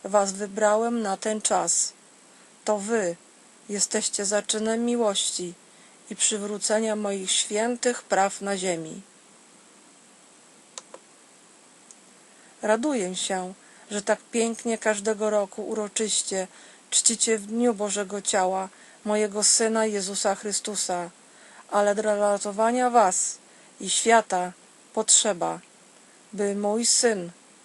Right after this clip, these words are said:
Jezus Chrystus, był uznany za Króla Polski przez was,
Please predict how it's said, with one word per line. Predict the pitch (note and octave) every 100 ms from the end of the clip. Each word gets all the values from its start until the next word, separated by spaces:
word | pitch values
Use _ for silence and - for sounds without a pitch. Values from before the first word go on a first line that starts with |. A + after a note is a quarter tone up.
| -
Jezus | G3+ G3 G3+ -
Chrystus, | A3 A3+ G#3+ - F3+ F3 - - - - - G#3+
był | G3+ G3+
uznany | A3 G#3 G3+ A3+ A3+ A#3 A3+
za | A3
Króla | G#3 A3 A3 A3 G#3+
Polski | - A3 G#3 - - G3+ G3 - - - -
przez | - - B3+ G#3
was, | E3 F3 E3+ - -